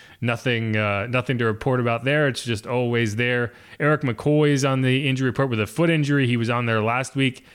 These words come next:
and he played. He was limited. I expect him to be fine.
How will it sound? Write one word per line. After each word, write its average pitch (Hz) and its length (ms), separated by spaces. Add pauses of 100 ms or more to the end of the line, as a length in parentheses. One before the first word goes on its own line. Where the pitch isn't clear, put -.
(120)
and 127 200
he 123 100
played. 139 400
He 120 100
was 113 140
limited. 127 320
I 110 60
expect 113 400
him 120 100
to 110 100
be 104 140
fine. 120 640